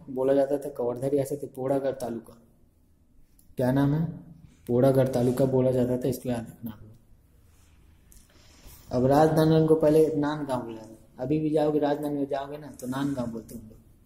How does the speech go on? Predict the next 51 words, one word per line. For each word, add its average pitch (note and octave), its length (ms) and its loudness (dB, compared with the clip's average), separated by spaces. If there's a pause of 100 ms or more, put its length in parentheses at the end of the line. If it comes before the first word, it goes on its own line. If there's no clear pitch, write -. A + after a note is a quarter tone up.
(720)
क्योंकि B2+ 380 -6 (680)
नाम C3 300 -2
पहले D#3 180 4
से - 120 -2
प्रचलित D#3 360 2
है D#3 80 2
ना, F3 160 2
और C#3 80 4
राजनांदगांव D3+ 680 0
बोलने D3+ 200 -6
में D3+ 80 -12
थोड़ा C#3+ 260 -4
ज़्यादा D3+ 220 0
समय C3 240 -6
लगता A#2 260 -12
है A#2+ 80 -20 (800)
और A#2 80 -8
नांदगांव D3 460 0
बोलने D3 220 0
में D3 140 -2
थोड़ा C#3+ 120 0
आसानी C#3+ 360 -2
होता B2 240 -12
है। - 60 -20 (120)
तो C3+ 100 -6
उन, C#3 160 -2
उधर C#3+ 320 -2
के D3+ 220 2
जो C#3+ 120 4
रियासत C#3 460 0
थे, D#3 120 2
अभी C#3+ 300 -2
मैं C3+ 240 -10 (600)
गया C3+ 200 2
था C#3 200 -2
तो C3+ 140 -4
उन C3 100 -2
उधर C3 260 2
के C#3+ 140 0
व्यक्ति C3 340 -4
लोग C#3 160 0
क्या C3+ 120 -2
बोलते C3+ 220 -2
हैं, B2+ 60 2
नांदगांव B2+ 380 2
बोलते G#2+ 260 -8
हैं - 60 -8
उसको, - 220 -16 (1040)
आसानी B2 340 -2
पड़ता A#2 300 -10
है। - 80 -20